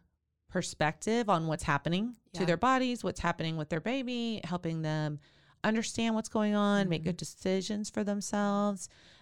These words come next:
Speaker 1: um, and how to wrap their head around what's going on and to focus and to breathe well, and
Speaker 2: Yeah.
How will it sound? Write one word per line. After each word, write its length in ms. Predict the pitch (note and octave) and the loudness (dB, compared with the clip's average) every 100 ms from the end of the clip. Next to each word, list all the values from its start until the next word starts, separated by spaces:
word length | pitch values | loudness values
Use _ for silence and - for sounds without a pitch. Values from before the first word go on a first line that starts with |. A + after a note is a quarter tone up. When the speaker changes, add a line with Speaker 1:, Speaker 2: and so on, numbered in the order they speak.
| - | 0
Speaker 1:
um, 400 | F#3 F3 E3 E3 - - | 4 6 4 2 -4 0
and 140 | F#3 | 2
how 180 | F3+ G#3+ | 4 4
to 240 | F#3+ D#3+ - | 2 0 -2
wrap 220 | D#3+ - | 0 0
their 100 | A3 | 0
head 200 | F#3 F#3+ | 2 2
around 260 | G3+ D#3+ D3 | 4 2 2
what's 160 | D3+ | -2
going 180 | - D#3 | 0 0
on 180 | D3+ D3+ | 0 0
and 100 | C#3+ | 0
to 60 | C#3 | -2
focus 460 | - F3 F3 D#3 | 2 2 2 -2
and 200 | D3 C#3+ | -2 -4
to 80 | - | -6
breathe 320 | C#3+ F#3+ F#3 | -2 0 0
well, 340 | D#3+ C#3+ C#3 C3+ | 2 2 2 0
and 140 | C3+ | -2
Speaker 2:
Yeah. 100 | E3 | -4